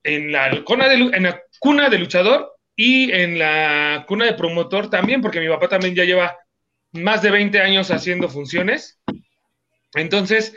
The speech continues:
obviamente, él nu-, él nunca utilizó ni el nombre de una promotora, o sea, ante-, él solo promovía lo que salía en la televisión,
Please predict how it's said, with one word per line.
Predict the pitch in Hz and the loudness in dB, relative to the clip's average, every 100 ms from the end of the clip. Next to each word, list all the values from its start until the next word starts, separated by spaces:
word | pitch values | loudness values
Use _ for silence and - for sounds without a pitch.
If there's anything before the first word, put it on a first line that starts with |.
| - - - | -20 -20 -2
obviamente, | 240 269 269 269 262 | 2 4 2 4 4
él | 254 | 4
nu-, | 254 247 - | 4 0 -2
él | 233 247 | 2 4
nunca | 254 240 | 2 2
utilizó | 214 - 156 147 185 185 175 - - _ | 0 -2 -4 0 2 4 2 -6 -20 _
ni | 180 196 | -2 2
el | 190 190 | 2 2
nombre | 196 180 | 0 0
de | 165 | 0
una | 165 156 143 | 0 -2 -2
promotora, | 135 135 127 175 185 180 180 180 175 175 - - | -4 -2 -2 0 2 2 2 4 4 2 -2 -4
o | |
sea, | 214 247 | 0 0
ante-, | 254 262 | 0 0
él | 285 285 | 0 2
solo | 294 277 | 2 2
promovía | 262 220 202 208 247 311 | 2 2 4 4 4 4
lo | 277 175 | 2 -2
que | - | 0
salía | 180 190 | 0 2
en | |
la | 196 | 0
televisión, | 190 147 143 135 151 | 0 -2 -4 -8 -10